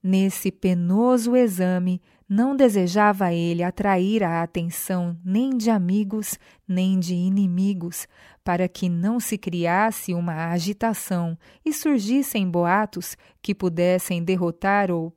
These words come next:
pelo menos, estorvar sua obra. Neemias dedicou o restante da noite à oração. De manhã, teria de fazer sério esforço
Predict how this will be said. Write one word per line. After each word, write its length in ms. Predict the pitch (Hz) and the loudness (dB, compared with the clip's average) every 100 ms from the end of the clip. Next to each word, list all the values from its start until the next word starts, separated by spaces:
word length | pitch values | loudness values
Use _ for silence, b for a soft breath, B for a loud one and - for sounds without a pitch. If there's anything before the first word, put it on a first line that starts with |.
| _ | _
pelo 260 | 254 226 190 | -2 0 0
menos, 480 | 180 202 202 185 190 | 0 0 0 -2 -2
estorvar 800 | 214 - 190 175 165 175 180 185 | -2 -2 -2 -2 -2 -4 -2 -4
sua 380 | - 202 190 | -6 -2 -2
obra. 420 | 165 160 165 165 - _ _ _ _ B B B B | -2 -4 -6 -8 -10 _ _ _ _ B B B B
Neemias 720 | 196 180 170 175 190 175 170 | 0 0 0 0 0 0 0
dedicou 680 | 180 165 170 - 180 180 190 | -2 0 -4 -4 -2 -2 0
o 20 | |
restante 800 | 190 202 - - 233 254 262 240 | 0 -2 -4 -2 0 0 -2 -2
da 180 | 220 214 | 0 2
noite 460 | 196 208 202 - | 2 0 -2 -2
à 100 | 196 | 0
oração. 680 | 196 202 196 - 175 160 160 - B B B 196 | 2 0 -2 -4 -6 -6 -8 -14 B B B -2
De 180 | 202 | 2
manhã, 480 | 233 240 233 269 311 - _ _ | 4 4 4 2 0 -8 _ _
teria 420 | - 247 202 185 175 | 4 6 6 2 0
de 140 | 175 | -2
fazer 500 | - 180 170 175 175 | -2 -2 0 -2 -2
sério 680 | - - 185 202 214 202 170 | -4 -2 2 2 2 0 -2
esforço 760 | 165 - - 185 190 - 185 | -4 -8 -2 -2 -2 -4 -10